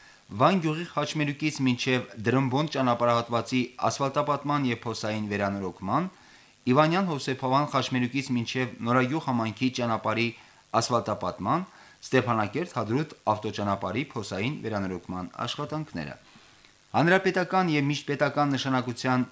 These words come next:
ավտոճանապարհների պահպանման ու շահգործման, ընթացիկ վերանորոգման, ձմեռային պահպանման համար նախատեսվում է երեք հարյուր միլիոն դրամ, Ստեփանակերտ-Գորիս ավտոճանապարհի պահպանման համար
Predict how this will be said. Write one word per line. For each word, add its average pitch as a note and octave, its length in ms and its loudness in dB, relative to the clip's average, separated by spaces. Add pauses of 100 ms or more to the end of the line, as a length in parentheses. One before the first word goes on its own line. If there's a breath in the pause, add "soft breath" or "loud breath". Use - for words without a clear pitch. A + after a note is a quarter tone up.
(160)
ավտոճանապարհների C3+ 840 0 (140)
պահպանման C#3 640 2
ու A2 100 -2
շահգործման, G2 720 -2 (480 loud breath)
ընթացիկ D3+ 580 2
վերանորոգման, B2 720 0 (480 loud breath)
ձմեռային D#3 460 4
պահպանման C#3 500 0
համար C3+ 300 0
նախատեսվում - 680 -4
է F3+ 60 -2 (460 loud breath)
երեք C3 280 2
հարյուր A#2 220 6
միլիոն G2+ 340 0
դրամ, C3 320 0 (440 loud breath)
Ստեփանակերտ-Գորիս C3 1160 2 (240)
ավտոճանապարհի A2+ 800 0
պահպանման F#2+ 640 -2
համար A#2+ 320 0